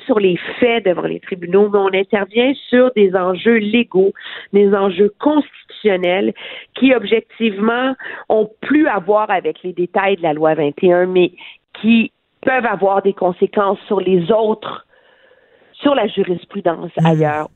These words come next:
Speaker 1: au, au pays, sur les autres causes qui définissent les pouvoirs d'Ottawa. Et ça, c'est pas à, à court terme, là, que ça va se faire, là, tu sais. Euh, moi, je suis pas, c'est pas, je pense pas que c'est ça. Je pense que la grande question qu'il faut se poser,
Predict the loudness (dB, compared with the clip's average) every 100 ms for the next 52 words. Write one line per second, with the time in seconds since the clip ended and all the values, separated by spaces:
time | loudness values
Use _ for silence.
0 | -12 -12 _ _ -6 -2 0 -2 -4 -6
1 | -4 -2 0 0 0 0 -2 -2 0 2
2 | 0 -4 -10 -10 -10 -2 0 0 0 -2
3 | 0 -2 0 -2 -2 -2 -2 -2 -2 -4
4 | -16 -6 -2 0 -2 -4 -2 -2 0 0
5 | 0 -2 -2 -2 -6 _ -12 -12 -8 -6
6 | -6 -2 -2 -2 -4 -8 -8 -8 -6 -2
7 | -2 -4 -4 -4 -4 -6 -10 -8 -6 -6
8 | -6 -18 -16 -16 -6 0 0 0 0 -2
9 | -2 -6 -10 -4 0 0 -2 -6 _ -4
10 | 0 0 2 0 -4 -6 -4 -6 -2 -2
11 | -2 -4 -4 -2 -4 -2 -2 -2 -6 -2
12 | -2 2 0 2 2